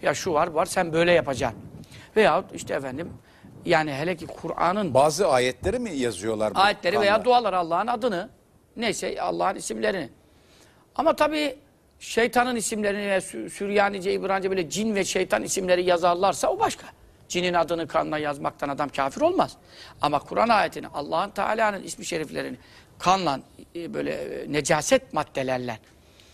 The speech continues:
Speaker 1: yazarsa kafir olur. Efendim, bunun gibi böyle şeyler yapıldığını duyuyoruz. Hatta işte kadına, kocasına, kadının kanını kocasına bir şekilde yemeğe kattırıyorlar, bir miktar bir şeyler, bir şeyler.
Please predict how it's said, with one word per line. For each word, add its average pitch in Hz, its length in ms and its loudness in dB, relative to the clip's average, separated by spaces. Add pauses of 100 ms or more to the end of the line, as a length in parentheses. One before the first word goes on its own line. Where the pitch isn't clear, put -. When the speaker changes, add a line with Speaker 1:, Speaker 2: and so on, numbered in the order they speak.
(220)
Speaker 1:
yazarsa 202 640 2
kafir 330 260 -2
olur. 262 220 -6 (1300)
Efendim, 139 360 -6
bunun 262 220 4
gibi 170 300 0 (420)
böyle 262 180 4
şeyler 254 300 2
yapıldığını 226 500 -2
duyuyoruz. 185 380 -6
Hatta 208 400 0 (520)
işte 180 340 -8
kadına, 180 440 -2
kocasına, 175 640 -4 (520)
kadının 175 420 -2
kanını 170 540 0 (120)
kocasına 170 640 -2
bir 151 40 -12
şekilde 165 320 -4
yemeğe 165 300 2
kattırıyorlar, 160 680 -2
bir 160 80 -6
miktar 165 380 -4
bir - 40 -14
şeyler, 175 220 -4
bir - 40 -18
şeyler. 277 200 -8